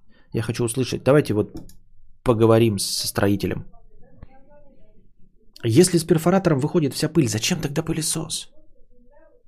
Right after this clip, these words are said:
Я вообще х-, говорил про другую тему.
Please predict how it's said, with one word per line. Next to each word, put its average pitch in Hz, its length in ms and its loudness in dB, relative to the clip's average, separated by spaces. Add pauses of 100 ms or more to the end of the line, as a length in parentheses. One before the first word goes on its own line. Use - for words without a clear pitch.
(520)
Я 147 120 6
вообще 160 240 2
х-, 156 100 -10
говорил 143 320 4
про 135 120 -2
другую 143 340 0
тему. 120 500 -8